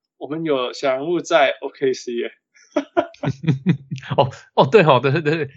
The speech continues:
Speaker 2: 就是他，原来是他。
Speaker 1: Yes, exactly.
Speaker 2: <laughs> 嗯。
Speaker 1: We found you.
Speaker 2: <laughs>
Speaker 1: 呃，谢谢你出声音了，谢谢你从O K C替我们加油。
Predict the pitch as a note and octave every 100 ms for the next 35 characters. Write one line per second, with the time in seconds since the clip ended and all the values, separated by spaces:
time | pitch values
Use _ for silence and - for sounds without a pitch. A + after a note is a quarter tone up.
0 | - G#3+ F3+ D#3+ D3+ D3 D#3 E3 D#3 D3+
1 | D3 - _ C3+ F3+ F#4 F4+ D4 C#4 F4
2 | G4 F#4 A#3 F3 _ - C#3 A#3+ C#4 A#3
3 | A3+ A3 G#3+ D4 C#4 - _ _ - D3
4 | D#3+ E3+ C3+ D3+ D3+ D3+ D#3 E3 E3 -
5 | G#3+ G3 C#3+ C#3 - F3+ E3 D#3+ D#3+ D#3+
6 | C#3 F#3 - D3+ C3 C3 - _ - -
7 | - D3 C#3+ E3 D3 - D3+ - D3+ -
8 | D#3 A#2 A2+ A2+ A#2 A2+